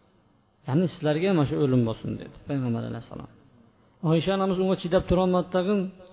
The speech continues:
bilib qoldi ular aytganini. Ular bilintirmasdan aytgan edi. "Assalomu"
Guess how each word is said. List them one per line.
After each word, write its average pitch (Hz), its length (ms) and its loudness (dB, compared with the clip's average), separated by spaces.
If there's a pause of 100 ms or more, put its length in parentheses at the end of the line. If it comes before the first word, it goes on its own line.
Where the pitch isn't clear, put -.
(420)
bilib 196 280 6
qoldi 170 240 4
ular 160 200 2 (460)
aytganini. 147 600 6 (380)
Ular 190 200 6
bilintirmasdan 220 680 6
aytgan 180 320 2
edi. 127 160 0 (200)
"Assalomu" 185 800 4